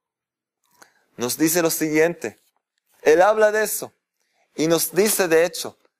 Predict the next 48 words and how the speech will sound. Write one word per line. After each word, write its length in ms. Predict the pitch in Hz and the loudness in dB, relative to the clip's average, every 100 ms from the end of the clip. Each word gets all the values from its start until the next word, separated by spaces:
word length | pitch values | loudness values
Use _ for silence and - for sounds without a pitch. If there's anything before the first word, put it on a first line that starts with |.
| _ _ _ _ | _ _ _ _
y 80 | 117 | 0
lo 120 | 135 | 2
hemos, 320 | 165 175 160 _ _ _ | 2 -2 -8 _ _ _
está 180 | - 127 | -6 -6
escrito 420 | - 170 180 175 | 0 0 2 2
aquí 300 | 165 175 165 | 0 -2 -4
en 180 | 135 123 | -4 -4
el 80 | 135 | -2
libro 220 | 151 151 | 0 0
Nehadim 380 | 143 151 147 160 | -2 -2 -2 0
de 80 | |
la 100 | 151 | 0
Fe, 360 | 139 160 143 - _ | 0 0 0 -4 _
lo 100 | 113 | -6
pueden 220 | 147 156 | -2 2
ver 100 | 160 | 2
en 60 | 156 | 2
la 160 | 139 - | 0 2
tapa 440 | 151 151 104 _ _ | 0 0 -10 _ _
del 200 | - 113 | -4 0
libro. 360 | 127 131 107 - _ _ - | 0 0 -4 -10 _ _ -14
Pusimos 340 | 110 156 156 156 | -10 -6 -4 -4
esas 260 | 151 147 | -4 -4
frases. 480 | - 143 135 87 - | 2 0 0 -16 -16
Dice 220 | - 131 151 | -10 -4 -4
así. 340 | 131 - - _ _ _ _ _ _ _ _ | -4 -12 -16 _ _ _ _ _ _ _ _
Les 220 | 98 - | -14 -2
voy 140 | 131 | 0
a 20 | 120 | 2
leer. 340 | 104 87 _ _ _ _ _ _ | 0 -2 _ _ _ _ _ _
Voy 160 | - 120 | -2 2
a 20 | |
leer 160 | 127 131 | 2 2
del 140 | 131 | 2
hebreo, 500 | 139 156 165 185 - - - | 4 4 4 0 -6 -20 -8
lo 160 | 120 | -2
pueden 260 | 135 135 135 | 2 2 2
leer 180 | 127 131 | 2 4
de 100 | 123 | 0
la 140 | 107 | 2
pa-, 120 | 117 | 0
de 100 | 120 | 0
la 160 | 113 104 | -4 0
tapa 220 | 110 123 | 0 0
del 180 | 113 110 | 0 0
libro. 320 | 117 104 - _ _ _ _ _ _ _ _ _ - | -2 -6 -16 _ _ _ _ _ _ _ _ _ -4
Dice 300 | 190 190 196 | -2 2 0
así. 440 | 185 - 170 | 0 -6 -8